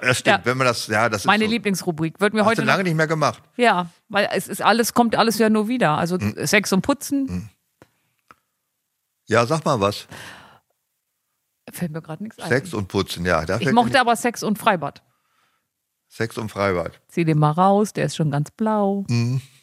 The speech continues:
Speaker 2: Dreier ist kein Problem, aber vom Fünfer hab ich Angst.
Speaker 1: Ja, das, du kannst das auswendig, sowas,
Speaker 2: Das,
Speaker 1: ne?
Speaker 2: ich kann alle, die ich gut finde, auswendig.
Speaker 1: Mein Gott, was für eine Verschwendung. Aber angeblich ist das Gehirn ja so groß, dass da mehr Platz findet, als man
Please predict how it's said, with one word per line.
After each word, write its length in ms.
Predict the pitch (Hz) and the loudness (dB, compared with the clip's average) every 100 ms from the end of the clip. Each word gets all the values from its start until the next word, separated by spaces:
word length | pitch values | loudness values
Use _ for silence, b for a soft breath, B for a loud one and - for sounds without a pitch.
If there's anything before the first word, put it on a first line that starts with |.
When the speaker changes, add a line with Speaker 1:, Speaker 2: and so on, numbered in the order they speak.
| B B B B B B B _ _ _ | B B B B B B B _ _ _
Speaker 2:
Dreier 360 | - 175 220 262 | 0 2 4 2
ist 120 | - | 0
kein 200 | 269 240 | 0 0
Problem, 380 | 269 208 208 190 | 0 0 2 2
aber 140 | 170 | 0
vom 200 | 165 170 | 0 -2
Fünfer 320 | 160 262 233 | 0 0 2
hab 100 | 185 | 2
ich 160 | 151 - | -2 -4
Angst. 480 | 226 220 220 - _ B B 370 349 B B _ _ _ - | 0 0 0 -4 _ B B -16 -16 B B _ _ _ -10
Speaker 1:
Ja, 160 | 90 | -8
das, 220 | 87 101 - | -6 -6 -8
du 160 | - | -8
kannst 240 | - 123 127 | 0 0 0
das 120 | 101 | -2
auswendig, 480 | 160 175 113 92 85 | -2 0 0 0 -4
sowas, 240 | 90 90 | -4 2
Speaker 2:
Das, 120 | 220 | 2
Speaker 1:
ne? 120 | 226 233 - | 2 -4 -6
Speaker 2:
ich 80 | - | 0
kann 180 | 214 220 | 0 2
alle, 220 | 226 262 403 381 | 2 4 2 2
die 80 | 277 | 0
ich 140 | 269 - | 0 0
gut 220 | 277 294 | -2 0
finde, 240 | 294 254 | 0 2
auswendig. 560 | 208 185 - 156 170 - B B B B B B B B _ | 2 0 0 -2 -4 -8 B B B B B B B B _
Speaker 1:
Mein 180 | 113 104 | -6 -4
Gott, 220 | 92 87 | -4 -2
was 140 | 98 | -4
für 100 | - | -2
eine 80 | 104 | -4
Verschwendung. 520 | 95 95 - 98 95 | 0 -2 0 2 2
Aber 140 | 92 92 | 4 4
angeblich 460 | 104 113 151 131 | 4 4 2 -2
ist 160 | 113 107 | -6 -4
das 160 | 110 - | -6 0
Gehirn 320 | 110 113 120 | 2 4 4
ja 80 | 104 | 2
so 180 | 107 | 2
groß, 400 | 113 98 107 127 | 0 2 2 2
dass 140 | 113 113 | -2 0
da 100 | 101 | 0
mehr 220 | 101 110 | 2 2
Platz 320 | - 110 113 | 2 0 0
findet, 300 | - 110 101 | -2 0 2
als 180 | 87 92 | 0 0
man 180 | 98 | -2